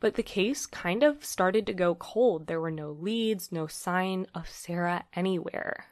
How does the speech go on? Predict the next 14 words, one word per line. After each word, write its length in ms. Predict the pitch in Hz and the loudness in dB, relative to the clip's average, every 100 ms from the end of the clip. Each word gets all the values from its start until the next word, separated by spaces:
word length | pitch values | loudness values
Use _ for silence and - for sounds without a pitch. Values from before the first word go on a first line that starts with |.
| _ _ _ - - - | _ _ _ -20 -18 -14
That 140 | - 202 | 0 4
is, 440 | 294 208 185 180 - | 6 6 2 -2 -2
until 400 | 180 165 175 165 | -2 -2 -4 0
one 260 | 185 262 | 2 2
day, 420 | 208 160 165 170 - | 2 0 0 -4 -6
detectives 580 | 180 - 208 320 311 - | -8 -6 -4 -2 -2 -2
got 160 | 202 | -2
a 60 | 226 | -2
call 400 | - 160 156 165 | -2 -2 0 -2
from 260 | - 202 | -4 -2
a 40 | 226 | -2
n-, 200 | 208 180 - | -2 -4 -4
man 400 | 180 165 160 170 | -4 -2 -4 -6
named 320 | 180 170 170 | -6 -4 -4